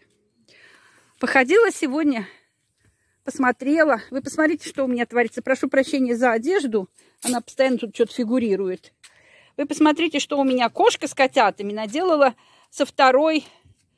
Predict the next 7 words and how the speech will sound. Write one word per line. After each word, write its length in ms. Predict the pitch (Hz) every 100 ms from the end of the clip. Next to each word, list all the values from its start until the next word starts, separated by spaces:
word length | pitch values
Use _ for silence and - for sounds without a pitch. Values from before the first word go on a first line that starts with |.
| _ _ _ _ -
вазой 480 | 240 269 277 254 247
гладиолусов. 960 | 220 262 262 285 277 214 - 180 - -
Я 220 | 277 359
сегодня 420 | - 320 349 294
с 80 | -
утра 260 | 311 320 277
выхожу, 680 | 240 269 226 214 285 381